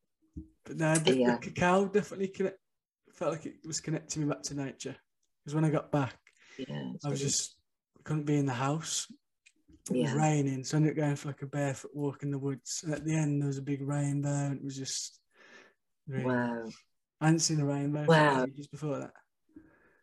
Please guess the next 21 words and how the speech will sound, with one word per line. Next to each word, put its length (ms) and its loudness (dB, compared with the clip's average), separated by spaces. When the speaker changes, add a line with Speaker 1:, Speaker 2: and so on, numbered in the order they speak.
Speaker 2:
It 140 2
has. 400 8
It's 320 2
got 300 4
a 40 4
real, 640 8
um, 600 0
potential, 680 2
you 80 0
know, 240 0
to 120 -2
really 680 4
switch 380 -2
us 140 -2
into 400 0
a, 160 -4
a 200 -10
quite 280 -6
blissful 320 -6
state, 500 -2
actually. 500 -8